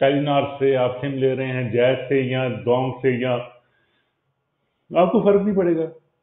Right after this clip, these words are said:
यार, फोन सुनना है, फोन करना है, बस ठीक है। कोई services के अंदर कोई फर्क नहीं महसूस होगा आपको, कोई major फर्क, कोई major difference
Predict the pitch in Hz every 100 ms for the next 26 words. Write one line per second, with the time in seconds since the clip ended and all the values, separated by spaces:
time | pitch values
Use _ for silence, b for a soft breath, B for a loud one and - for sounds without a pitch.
0 | - 131 - - 170 175 156 156 165 165
1 | 147 160 151 143 151 156 - - _ _
2 | 113 107 110 - - - _ - 117 110
3 | 139 143 _ _ _ _ _ _ _ _
4 | _ _ _ - 160 170 165 151 156 165
5 | 135 - 147 127 135 131 135 139 135 123
6 | 120 113 110 104 127 131 - 120 110 113
7 | 117 107 104 113 110 104 - 143 147 -
8 | b b _ 190 196 143 - 123 113 151
9 | 170 170 139 - 143 139 - 147 139 147
10 | 147 123 127 - 131